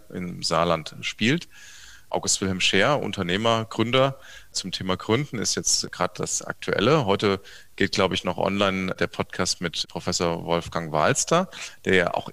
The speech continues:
Ehrenbürger ist, mit dem ich über das Thema, wie kann uns K I eigentlich helfen, auch gesprochen habe. Ja, ich habe mit Henrys Eismanufaktur gesprochen, ich habe mit Dechant Benedikt Welter gesprochen über die Frage, wie kann uns Religion helfen, der Glaube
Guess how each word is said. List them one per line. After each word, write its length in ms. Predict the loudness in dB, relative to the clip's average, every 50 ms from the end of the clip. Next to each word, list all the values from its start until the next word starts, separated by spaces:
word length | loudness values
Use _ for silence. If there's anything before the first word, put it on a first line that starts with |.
| -8
Ehrenbürger 720 | -2 0 0 2 2 0 -2 0 0 0 0 2 2 2 2
ist, 260 | 2 2 0 -2 -2
mit 180 | -4 -6 -4 -2
dem 120 | -2 -2
ich 120 | -4 -4
über 160 | -4 -2 -2 0
das 180 | 0 -2 -2
Thema, 340 | -2 -2 0 2 2 2 2
wie 100 | 0 -2
kann 200 | -2 -2 -4 -4
uns 220 | -2 -2 -2 -2
K 140 | -2 -4 -6 -6
I 220 | -6 -4 -2 -2 -2
eigentlich 340 | -4 -4 -6 -6 -6 -4 -4
helfen, 440 | -2 -2 -2 -4 -6 -8 -8 -10 -10 -14 -18 -18 -18 -18 -12 -6
auch 200 | -4 -4 -2 -2
gesprochen 580 | -2 -4 -4 -2 0 0 0 0 0 -2 -2 0
habe. 260 | 0 0 0 -4 -20 -20 -20 -20 -18 -18 -18 -20 -12 -2 2
Ja, 200 | 2 4 4 2 0
ich 120 | -4 -4
habe 100 | -4 -2 -2
mit 380 | -4 -4 -4 -4 -8 -8 -10 -8 -6
Henrys 280 | -6 -4 -4 -4 -2
Eismanufaktur 800 | -2 0 0 0 0 0 0 0 -2 -4 -6 -6 -4 -2 -2 -2 -2
gesprochen, 520 | -2 -6 -6 -4 -4 -4 -2 -4 -6 -6
ich 160 | -4 -2 -2
habe 100 | -4 -4 -4
mit 320 | -2 -4 -4 -4 -6 -12 -16 -16 -16 -16 -14 -14 -16 -16 -10 -4 0
Dechant 380 | 2 2 2 2 0 -2 -2
Benedikt 340 | -4 -4 -2 -2 -4 -2 2
Welter 260 | 2 2 2 2 -2
gesprochen 520 | -2 0 -2 -2 0 -2 -2 -2 -4 -6 -6
über 160 | -4 -4 -4
die 280 | -2 -2 -2 -2 -2 -4
Frage, 540 | -6 -6 -2 0 0 2 2 2 0 0 -2 -8 -16 -16 -16 -14 -10
wie 120 | -10 -8 -6
kann 180 | -6 -6 -6
uns 260 | -4 -2 0 0 2
Religion 600 | 2 2 0 0 0 0 0 0 0 0 -2 -2
helfen, 600 | 0 0 2 2 0 -2 -4 -8 -8 -8 -8 -4 -2
der 100 | -2 -2
Glaube 480 | 0 2 4 4 4 6 4 4 2